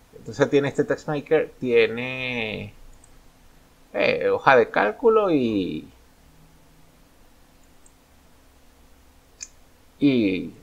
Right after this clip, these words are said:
procesador de texto. No,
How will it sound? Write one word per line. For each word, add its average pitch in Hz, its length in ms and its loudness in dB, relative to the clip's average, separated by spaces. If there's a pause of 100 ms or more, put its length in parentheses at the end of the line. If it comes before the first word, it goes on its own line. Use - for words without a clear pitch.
(200)
procesador 107 560 2
de 113 100 2
texto. - 360 -4 (3250)
No, - 180 -16